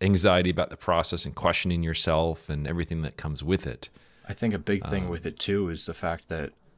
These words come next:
Speaker 2: like I said, I haven't been working with Pyro for that long. So now you add in, well, this is new chemistry. Am I screwing something up with the chemistry? Like,
Speaker 1: Yeah.
Speaker 2: I had,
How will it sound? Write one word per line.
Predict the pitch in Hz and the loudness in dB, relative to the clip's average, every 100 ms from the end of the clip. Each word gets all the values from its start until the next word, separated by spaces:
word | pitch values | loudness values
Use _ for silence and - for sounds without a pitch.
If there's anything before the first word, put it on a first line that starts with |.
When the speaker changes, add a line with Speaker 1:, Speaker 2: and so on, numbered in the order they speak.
| _ - - - | _ -20 -20 -6
Speaker 2:
like | 92 | -4
I | |
said, | 85 95 90 | -2 -2 0
I | |
haven't | 82 92 85 | 0 -2 -4
been | 85 87 | -8 -6
working | 85 85 90 | -4 -4 -6
with | 73 - | -8 -6
Pyro | 87 90 85 | -2 0 -2
for | 82 - | -4 -6
that | 73 69 | -4 -4
long. | 71 - - - _ _ _ _ | -6 -8 -12 -20 _ _ _ _
So | - 95 | -6 -4
now | 87 87 | 0 0
you | 92 87 - | 0 -2 0
add | 87 85 | 2 2
in, | 80 98 92 80 80 _ _ - | 0 -4 -4 -6 -12 _ _ -6
well, | 92 | -4
this | 90 - | -2 -4
is | 82 | -4
new | - | -6
chemistry. | - 92 90 - - 90 - | -4 -4 -2 -4 -2 -4 -4
Am | 87 | -8
I | 76 | -6
screwing | - - 87 80 | -4 -4 -6 -6
something | - 69 76 | -6 -8 -8
up | 69 67 | -10 -10
with | - | -14
the | - | -10
chemistry? | - 85 92 - 95 90 - _ _ _ _ _ | -4 -4 -2 -4 -4 -4 -8 _ _ _ _ _
Like, | 80 73 | -6 -2
Speaker 1:
Yeah. | 82 76 69 - _ _ _ _ - | 2 0 -2 -10 _ _ _ _ -4
Speaker 2:
I | 85 | -4
had, | 82 90 82 76 | -4 -6 -8 -10